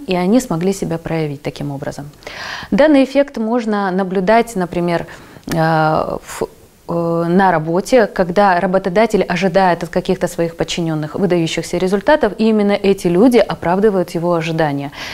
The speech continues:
И наоборот, э, те подчиненные, которые, на которых как бы уже поставили крест, или которые сами на себе поставили крест и уже ничего от себя не ждут, они, ну, и работают соответственно.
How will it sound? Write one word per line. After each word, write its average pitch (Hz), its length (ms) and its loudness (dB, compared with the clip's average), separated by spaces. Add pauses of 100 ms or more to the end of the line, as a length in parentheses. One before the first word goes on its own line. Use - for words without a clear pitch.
(280)
И 269 80 6
наоборот, 214 560 4 (300)
э, 160 580 2 (360)
те 247 160 4
подчиненные, 175 720 0
которые, 170 720 0
на 202 180 2
которых 190 420 2
как 175 140 -2
бы 170 140 -2
уже 165 280 0 (360)
поставили 175 420 0
крест, 269 340 2
или 190 80 2
которые 185 340 0
сами 220 380 4
на 202 120 4
себе 190 220 -2
поставили 180 480 -2
крест 170 360 -4
и 165 40 -2
уже 165 220 -2
ничего 160 380 -4
от 156 100 -4
себя 175 200 -4
не 202 120 0
ждут, 294 260 2 (440)
они, 254 380 4 (680)
ну, 240 240 6
и 185 80 6
работают 180 420 0
соответственно. 151 720 -6